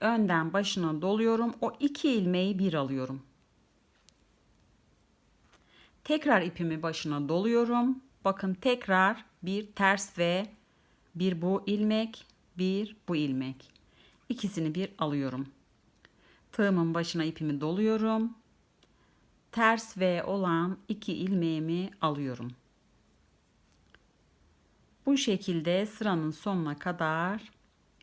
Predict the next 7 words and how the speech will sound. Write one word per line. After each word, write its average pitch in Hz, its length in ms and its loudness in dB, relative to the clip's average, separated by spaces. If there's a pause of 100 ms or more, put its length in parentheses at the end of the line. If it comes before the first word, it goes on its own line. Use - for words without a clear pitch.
(920)
gidelim. 160 500 -2 (1040)
Ters 247 480 -2
V 196 240 4
olan 180 560 0 (460)
iki 269 320 2
ilmeğimizi 165 760 0 (180)
alıyoruz. 233 840 2